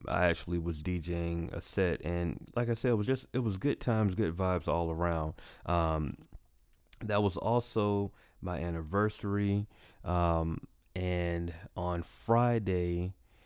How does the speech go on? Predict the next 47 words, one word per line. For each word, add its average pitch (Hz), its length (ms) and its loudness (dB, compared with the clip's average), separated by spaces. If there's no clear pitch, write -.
uh, - 240 -4
didn't 165 300 2
do 165 180 4
too 160 220 -2
much. 156 260 2
Oh, 127 160 6
actually, 123 340 0
Friday 113 400 0
I 95 60 0
hung 107 200 0
out 87 160 0
with 101 240 2
a 82 80 0
buddy 98 320 4
of 98 80 4
mine 95 220 4
from 82 200 -6
high 98 180 2
school. 98 380 -2
We 95 140 2
had 92 320 2
good 98 160 2
times, 92 440 2
man. 90 320 0
Um, 85 480 -4
just 90 140 -4
really, 98 340 6
you 101 100 2
know, 90 100 4
playing 87 360 0
catch 92 320 0
up 87 160 2
like 87 160 0
we 92 160 2
always 87 280 2
do 85 160 -2
every, 85 220 0
like, 85 220 -2
month 87 320 0
or 80 40 -4
so. 80 200 -2
We, 82 260 -2
we 85 140 -4
try 82 180 -2
to 82 100 -2
get 82 200 -2
up 85 280 -4